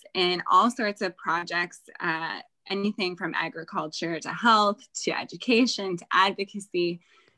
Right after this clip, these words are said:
you name it, they probably have projects on it. Um, and I first came across them when I was volunteering abroad, actually,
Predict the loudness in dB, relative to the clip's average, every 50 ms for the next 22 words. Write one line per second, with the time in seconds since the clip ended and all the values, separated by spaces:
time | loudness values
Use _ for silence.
0 | _ -6 0 4 6 6 6 6 4 4 2 2 2 2 0 -2 -4 0 0 0
1 | 0 2 2 2 2 2 2 0 -2 -4 -2 0 -2 -2 -2 _ -2 0 0 0
2 | 0 -6 -8 -8 -8 -8 -6 -6 -6 -6 -8 -12 -12 _ _ _ _ _ _ _
3 | _ _ _ 0 2 2 2 2 0 -4 -6 -6 -2 0 0 0 0 -6 _ -4
4 | -4 -4 -4 -4 -4 -2 -2 -2 -4 -6 -4 -4 -4 -4 -4 -6 -8 -6 -4 -4
5 | -2 -2 -2 -4 -6 -8 -10 -10 _ _ _ -12 -4 0 0 0 0 -2 -4 -8
6 | -4 -2 -2 0 2 0 0 -2 -4 -4 -2 0 2 2 0 0 -2 -4 -6 _
7 | _ -4 -4 -4 -4 -6 -8 -8 -6 -4 -2 -2 -2 -2